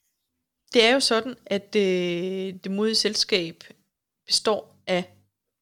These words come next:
lidt af begge dele. Vil du ikke se, sige lidt om, hvordan er Det, øh, Modige Selskab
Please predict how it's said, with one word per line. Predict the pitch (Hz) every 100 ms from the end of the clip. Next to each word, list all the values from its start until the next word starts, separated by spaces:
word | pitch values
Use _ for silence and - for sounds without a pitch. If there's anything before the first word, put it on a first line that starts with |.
| _ _ _ _ _
lidt | 202 220 -
af | 196
begge | 175 175
dele. | 151 151
Vil | 220
du |
ikke | 277 -
se, | 269 - -
sige | - 262
lidt | 254 226
om, | 208 - - - - - _ _ _ _
hvordan | 196 214 208 226 -
er | 190
Det, | 214 196 -
øh, | 170 160 165
Modige | 180
Selskab | 190 170 -